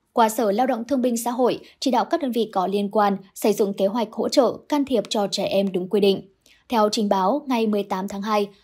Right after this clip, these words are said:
đối tượng Lâm Trung Luân, ba mươi bảy tuổi, ngụ thị trấn Cái Nước, huyện Cái Nước, chở cháu T T N I sinh năm hai nghìn không trăm linh chín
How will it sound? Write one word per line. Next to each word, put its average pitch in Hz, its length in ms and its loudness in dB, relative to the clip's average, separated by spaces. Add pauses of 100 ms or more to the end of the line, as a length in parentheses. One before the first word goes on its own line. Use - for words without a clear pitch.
đối 226 200 4
tượng 226 380 4
Lâm 240 280 2 (140)
Trung 220 260 2
Luân, 208 240 4 (380)
ba 214 200 2
mươi 214 100 0
bảy 208 200 2
tuổi, 190 360 4 (220)
ngụ 254 240 4
thị 254 200 -2
trấn 220 200 0
Cái 208 180 -2
Nước, 330 200 2 (100)
huyện 160 120 0
Cái 180 160 -6
Nước, 269 220 4 (240)
chở 220 180 4
cháu 214 340 2
T - 160 -4 (220)
T - 40 0
N 190 160 2 (160)
I 214 320 0
sinh 277 180 0
năm 269 140 0
hai 269 100 -2
nghìn 190 200 -2
không 190 240 -4
trăm 196 160 -4
linh 190 120 -4
chín 214 280 0